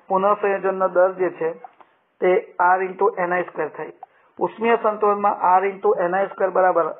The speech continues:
R into Ne into Nh, તો N I square is equals to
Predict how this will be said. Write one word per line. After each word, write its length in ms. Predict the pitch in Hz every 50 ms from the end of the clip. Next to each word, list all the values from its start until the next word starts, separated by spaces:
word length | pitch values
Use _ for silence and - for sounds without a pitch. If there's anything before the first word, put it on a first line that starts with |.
| - 165 165 175
R 60 | 180
into 360 | 185 185 180 208 190 185 175 170
Ne 200 | 175 185 190 180
into 300 | 180 190 175 170 170 190
Nh, 80 | 220 208 - _ _ - - _ _ _
તો 60 | - -
N 200 | 160 160 165 175
I 100 | 180 175
square 380 | 170 - - - 170 165 160 156
is 140 | 147 143 156
equals 420 | 156 147 - - 165 160 156 151 147 - _ - 196
to 340 | 180 175 175 175 180 185